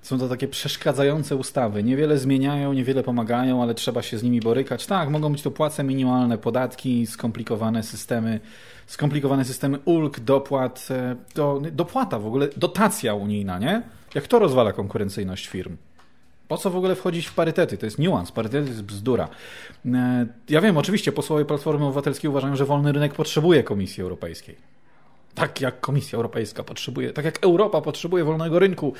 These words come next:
tak wolny rynek potrzebuje Unii Europejskiej. <laughs> Dlatego też, e, do Polski przeskakujemy, moi drodzy. E, nie chodzi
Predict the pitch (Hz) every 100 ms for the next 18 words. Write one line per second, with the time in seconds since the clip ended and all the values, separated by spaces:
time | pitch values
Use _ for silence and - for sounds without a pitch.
0 | - - 170 143 208 202 160 180 156 147
1 | 160 - 165 160 175 190 151 143 156 165
2 | 151 - - - - - 370 370 - 330
3 | 370 - - - - - - 143 185 226
4 | 214 208 - 202 190 185 208 220 - 170
5 | 175 165 156 160 147 147 147 147 151 196
6 | 208 165 165 165 160 - 190 - - -
7 | 170 262 233 196